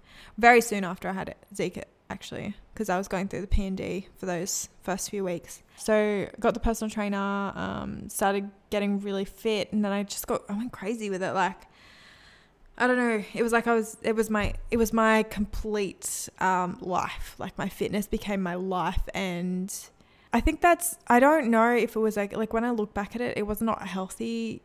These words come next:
obsession with my health, um, but it's just a part of learning, right? Like, I know now if I ever get to that s-, I think that's partly why I'm not <laughs> exercising right now, is because, like, I'm exercising, but I'm not, like, hardcore,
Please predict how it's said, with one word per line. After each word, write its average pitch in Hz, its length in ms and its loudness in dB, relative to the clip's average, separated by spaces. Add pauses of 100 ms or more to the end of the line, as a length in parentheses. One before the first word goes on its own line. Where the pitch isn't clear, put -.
(140)
obsession 220 640 -2
with 208 160 -2
my 208 140 0
health, 214 500 -4
um, 185 540 -2 (1400)
but 196 280 0 (280)
it's - 320 -8
just - 280 -6
a 254 60 -2
part 196 320 0
of 202 160 -6
learning, 220 400 -4
right? - 260 -2
Like, 208 200 -4
I 202 80 -4
know 202 280 0
now 190 580 0
if 202 180 -4
I 180 100 0
ever 196 140 -4
get 190 160 -4
to - 100 -12
that 180 140 -4
s-, - 160 -6
I 220 80 4
think 254 180 -2
that's 285 180 2
partly 202 440 2
why 185 180 2
I'm 185 80 0
not 175 160 -2
<laughs> 185 80 -2
exercising 233 560 4
right 185 180 6
now, 170 220 0
is 190 100 -4
because, 196 260 -2 (420)
like, 233 120 6
I'm 220 140 10
exercising, 247 720 4
but 226 140 2
I'm 202 120 4
not, 202 160 2
like, 202 200 0
hardcore, 190 880 0